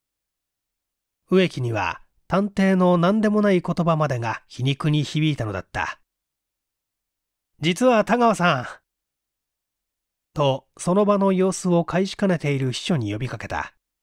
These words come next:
「植木君には、先日、警疫付近でお目にかかったんですよ。あれは、三月の十五日でしたね。」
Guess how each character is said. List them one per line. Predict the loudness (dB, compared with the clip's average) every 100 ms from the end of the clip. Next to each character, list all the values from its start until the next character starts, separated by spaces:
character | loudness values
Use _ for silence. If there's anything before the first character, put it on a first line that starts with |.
| _ _ _ _ _ _ _ _ _ _ _ _ _
「植 | 2 2 2
木 | -4
君 | -2
に | 0
は、 | 0 0 -6 -14 _
先 | -2 -2
日、 | -2 -2 -2 0
警 | 2 2 2
疫 | 0 -2
付 | 0
近 | 0 0
で | -2
お | -2
目 | -2
に | -2
か | -4
か | -2
っ |
た | -2
ん | -2
で | -2
す | -4
よ。 | -4 -6 _ _ _ _ _ _ _ _ _ _ _
あ | -6 -2
れ | 0
は、 | 2 2 2 2 0 _ _ _ _ -16
三 | -2 2 4 4
月 | 2 0 -2
の | 0 -2
十 | -2 0 2
五 | 2
日 | 2 0
で | -4
し | -6
た | -4
ね。」 | -2 -2 -6